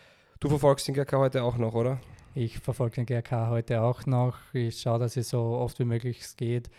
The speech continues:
Speaker 2: ins Stadion komme, weil ich einfach die Atmosphäre, die wir damals gehabt haben, auch noch immer mitgenießen darf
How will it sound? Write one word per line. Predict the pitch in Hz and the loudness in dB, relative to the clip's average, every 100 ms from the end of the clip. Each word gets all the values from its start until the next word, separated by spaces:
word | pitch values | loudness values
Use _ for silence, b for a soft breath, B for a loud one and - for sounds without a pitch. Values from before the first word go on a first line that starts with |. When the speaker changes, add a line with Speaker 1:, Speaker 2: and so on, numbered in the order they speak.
| b b | b b
Speaker 2:
ins | 127 | -6
Stadion | - 113 123 131 123 | 0 2 2 2 0
komme, | - 123 131 - b b b b | 2 2 2 -2 b b b b
weil | 120 | -2
ich | 113 | 0
einfach | 113 120 | 0 -2
die | 123 | -2
Atmosphäre, | 117 117 - 120 127 127 - - _ 131 | -2 -2 0 2 4 2 0 -12 _ -2
die | 120 120 123 120 - | 2 2 0 -6 -8
wir | 127 117 | -6 0
damals | 123 131 131 - | 2 4 2 0
gehabt | 127 - 135 | -4 -2 -2
haben, | 123 123 127 | 0 -2 -2
auch | 123 - | -4 -2
noch | 127 | -2
immer | 123 131 123 | 0 0 0
mitgenießen | 135 135 - 127 127 123 139 120 | -2 -6 -4 -2 0 -2 -6 -2
darf | 120 123 131 | 0 0 -2